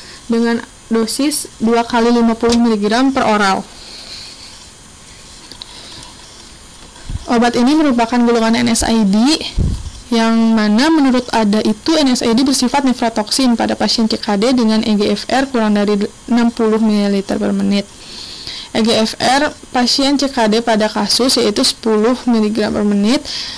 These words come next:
sehingga penggunaan N S A I D pada pasien C K D dapat menyebabkan kerusakan ginjal dan memperburuk tingkat disfungsi, disfungsi ginjal, memiliki efek nefrotoksik, lalu,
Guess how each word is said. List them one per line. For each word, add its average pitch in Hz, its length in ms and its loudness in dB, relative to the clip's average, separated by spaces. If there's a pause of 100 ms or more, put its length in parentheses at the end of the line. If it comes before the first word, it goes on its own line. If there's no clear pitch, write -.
(380)
sehingga 247 320 2
penggunaan 247 400 2
N 226 400 0
S 233 160 0
A 220 160 0
I 208 80 2
D 226 80 2
pada 214 320 0
pasien 220 240 0
C 226 160 -2
K 214 160 0
D 247 80 4
dapat 262 240 2
menyebabkan 240 480 0
kerusakan 233 400 0
ginjal 220 320 2
dan 277 80 2
memperburuk 226 480 0
tingkat 226 400 0
disfungsi, - 400 -2 (400)
disfungsi 220 720 0
ginjal, 196 640 0 (400)
memiliki 220 320 0
efek 226 240 -2
nefrotoksik, 233 880 -2 (160)
lalu, 208 560 0